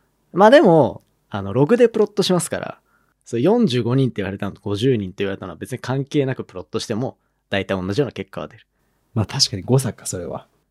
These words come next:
Speaker 1: っていう、まあ、ネットワーク分析の結果も、実際に結構ちゃんとした研究として出てる。
Speaker 2: うんうん。で、研究の意図がちゃんと性病対策みたいなところにあるのが安心した。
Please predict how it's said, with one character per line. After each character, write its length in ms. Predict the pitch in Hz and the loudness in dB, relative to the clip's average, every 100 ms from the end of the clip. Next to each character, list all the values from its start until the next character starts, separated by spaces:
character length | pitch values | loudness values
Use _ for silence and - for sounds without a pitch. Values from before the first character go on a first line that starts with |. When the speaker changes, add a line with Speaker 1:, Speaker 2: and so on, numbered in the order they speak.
| _ _ _ | _ _ _
Speaker 1:
っ 20 | |
て 100 | 196 | 4
い 300 | 214 214 240 | 8 8 6
う、 120 | 156 - | 2 -2
ま 360 | 107 98 - | -4 -4 -8
あ、 40 | - _ _ _ _ _ _ | -18 _ _ _ _ _ _
ネ 80 | 107 | -8
ッ 20 | |
ト 200 | 104 - | -6 -4
ワ 100 | 104 | -4
ー 40 | 101 | -4
ク 100 | 90 | -6
分 140 | 104 | -6
析 240 | 98 - - | -6 -10 -12
の 60 | |
結 220 | - 110 - | -8 -8 -2
果 120 | - | 2
も、 280 | 135 139 - _ _ | 4 2 -2 _ _
実 180 | - 113 | -6 0
際 100 | 143 | 0
に 60 | 123 | 0
結 120 | 120 | -2
構 120 | 92 | -4
ち 240 | - - 151 | -12 -2 0
ゃ 60 | |
ん 80 | 165 | 2
と 120 | - | 2
し 80 | 151 | 2
た 100 | 139 | 2
研 200 | - 123 | 2 2
究 200 | 113 117 | 2 -2
と 80 | 110 | -2
し 40 | |
て 80 | 120 | -4
出 140 | 98 | -6
て 100 | 85 | -8
る。 100 | - _ _ _ _ _ _ _ _ - | -12 _ _ _ _ _ _ _ _ 0
Speaker 2:
う 60 | |
ん 40 | 127 | 0
う 20 | |
ん。 360 | 107 104 101 95 | 0 -4 -10 -8
で、 100 | 117 | -8
研 260 | - 185 180 | 2 4 4
究 220 | - 185 | 2 4
の 120 | 175 | 4
意 120 | 190 | 4
図 120 | 185 | 4
が 100 | 117 | 4
ち 120 | 98 131 | 0 -2
ゃ 40 | |
ん 80 | 117 | -2
と 380 | - 117 120 - _ _ _ _ | 0 0 0 -6 _ _ _ _
性 320 | - 139 135 131 | 2 6 6 6
病 240 | 131 127 | 4 2
対 160 | 127 117 | 2 0
策 260 | 85 107 | -2 -12
み 80 | 98 | -14
た 100 | - | -12
い 40 | |
な 60 | 95 | -12
と 100 | 90 | -10
こ 100 | 101 | -10
ろ 60 | 92 | -8
に 100 | 90 | -6
あ 80 | |
る 80 | 104 | -6
の 100 | 90 | -6
が 140 | 87 95 | -6 -4
安 120 | 110 | -2
心 220 | - 117 | -2 -2
し 100 | 104 | -2
た。 240 | - 104 | -2 -8